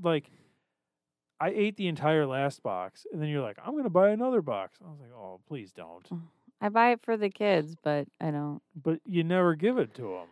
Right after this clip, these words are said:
Speaker 2: Well, Ada makes a mess with
Speaker 1: Yeah.
Speaker 2: them, so I usually just give them to Henry.
Speaker 1: Yeah, I, I don't know. I ate all of the Nutri-Grain bars.
Speaker 2: Oh, did, yeah, I was giving those to the kids, though.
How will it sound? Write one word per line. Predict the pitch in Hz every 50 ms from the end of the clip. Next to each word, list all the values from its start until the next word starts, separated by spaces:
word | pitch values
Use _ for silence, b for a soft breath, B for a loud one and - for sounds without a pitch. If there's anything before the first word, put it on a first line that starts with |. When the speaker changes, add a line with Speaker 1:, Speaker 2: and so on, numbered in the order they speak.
| _ _ -
Speaker 2:
Well, | 196 196 190 - -
Ada | - 208 214 220 220
makes | 208 196 185 175 175 196
a | 175
mess | 170 165 151 139 139 156 - - - - _ _ _ _ -
with | 165 160 156
Speaker 1:
Yeah. | 160
Speaker 2:
them, | 156 147 147 151 165 170 160 - _ _ _ _ _
so | - - 156 156
I | 165
usually | 165 160 160 165 170 156 156
just | 156 156 -
give | - 151 160
them | 156 147 143
to | - 190
Henry. | 160 156 151 143 143 - - - - 156 - _ _ _ _ _ _ _ _ _ _ _ _ _ _ _ _ _ _ _ _
Speaker 1:
Yeah, | - - - _ _ _ _ -
I, |
I | 90 85 85 60 60 90 98 98 90
don't | 87 _
know. | _ _ _ _ _ _ _ _ 143
I | 123 120
ate | 117 123 139
all | 135 139 143 143 143
of | 131 127
the | 147
Nutri-Grain | 143 147 147 139 - 151 135 139 135 131 127
bars. | 123 120 113 110 113 113 113 - - _ _ _ _ _ _ _ - -
Speaker 2:
Oh, | 196 214 220
did, | 208 226 240 - -
yeah, | - 220 240 254 262 254 226 180 - -
I | - 196 214 214
was | 214 233 240 233
giving | - - 311 339 349 330
those | 285 269 285 311 330 -
to | - 294
the | 294 247
kids, | - - 185 165 165 - _
though. | - 170 175 185 196 214 220